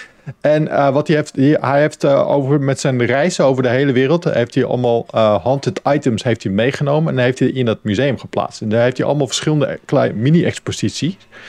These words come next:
Dus elke, elke ruimte is zo'n mini-expositie. Maar hij heeft bijvoorbeeld ook een, een, eh, serial killer ruimte met allemaal items van Charles Manson, eh, eh,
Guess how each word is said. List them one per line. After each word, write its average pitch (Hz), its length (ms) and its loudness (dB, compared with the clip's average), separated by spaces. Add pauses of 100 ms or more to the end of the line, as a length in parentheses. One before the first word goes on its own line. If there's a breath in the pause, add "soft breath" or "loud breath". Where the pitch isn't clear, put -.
(140)
Dus 117 140 -4
elke, 143 600 0
elke 139 300 0
ruimte 131 340 0
is 107 100 -2
zo'n 110 140 -4
mini-expositie. 131 840 -4
Maar 131 100 -2
hij 117 80 0
heeft 127 120 -2
bijvoorbeeld 123 420 0
ook 135 240 0
een, 113 420 0
een, 113 220 -2
eh, 104 100 -2
serial 127 580 2
killer 104 460 0
ruimte 110 600 -2 (460 loud breath)
met 123 160 -2
allemaal 131 440 0
items 123 280 -2
van 113 220 -2
Charles 120 500 -2
Manson, 107 840 0 (100)
eh, - 160 -2 (380)
eh, 110 420 -2